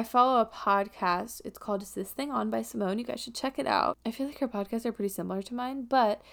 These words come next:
at the end of every single one of her podcasts, she gives everybody a song to listen to. And I think that that is a wonderful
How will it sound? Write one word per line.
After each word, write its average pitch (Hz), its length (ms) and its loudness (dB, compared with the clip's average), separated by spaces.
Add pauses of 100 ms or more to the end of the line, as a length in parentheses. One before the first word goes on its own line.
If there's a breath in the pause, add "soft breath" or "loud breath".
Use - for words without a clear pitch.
(140 loud breath)
at 233 120 -2
the 302 40 2
end 339 100 4
of 381 100 0
every 302 180 2
single 269 220 -4
one 233 100 0
of 226 60 -2
her 269 100 2
podcasts, 233 760 -2
she 220 120 -8
gives 208 200 -2
everybody 208 420 0
a 269 60 -2
song 392 480 0
to - 140 -6
listen 196 380 -6
to. - 340 -12 (540 loud breath)
And 226 160 -8 (120)
I 359 240 2 (120)
think 220 340 -4 (440)
that 226 260 -4
that 311 500 4
is 233 180 -4
a 240 140 2
wonderful 180 840 -2